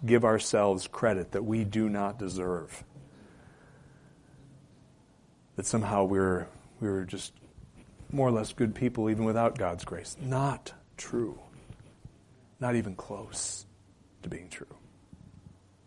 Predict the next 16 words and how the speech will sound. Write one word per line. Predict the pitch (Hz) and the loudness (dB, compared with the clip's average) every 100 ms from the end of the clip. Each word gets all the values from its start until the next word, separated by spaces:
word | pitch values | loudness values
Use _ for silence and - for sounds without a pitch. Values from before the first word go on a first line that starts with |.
| - | -2
The | 107 | 0
opposite | 98 - - - | 0 -2 -10 -10
is | - | -14
true, | - - - | -12 -12 -12
in | - | -14
fact. | - - - - - - - - - - | -14 -16 -20 -20 -20 -20 -20 -18 -16 -2
So, | - 165 147 131 - - - - | 12 12 12 12 12 -12 2 6
I | |
think | 135 147 - | 10 10 12
the | 127 | 12
Lord | 123 143 135 120 | 12 12 12 12
would | 117 | 8
have | 104 123 120 | 6 6 10
us | 113 104 - - | 10 10 4 4
understand | 127 107 104 - 139 135 | 2 2 2 4 6 8
that. | 110 | 8